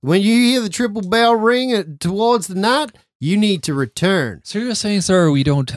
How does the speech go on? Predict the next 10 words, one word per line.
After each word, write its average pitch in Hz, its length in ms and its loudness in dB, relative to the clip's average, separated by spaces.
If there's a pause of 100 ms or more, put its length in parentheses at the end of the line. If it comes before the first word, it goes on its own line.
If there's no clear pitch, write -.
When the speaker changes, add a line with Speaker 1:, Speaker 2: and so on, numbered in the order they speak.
(140)
Speaker 2:
have 147 160 -6
to - 140 -4
rent 127 300 -2
a, 110 480 -6 (580)
an 139 160 -4
inn 175 140 2
to 117 100 -4
stay 113 280 -2
in. 98 180 -6
You're, 104 200 -4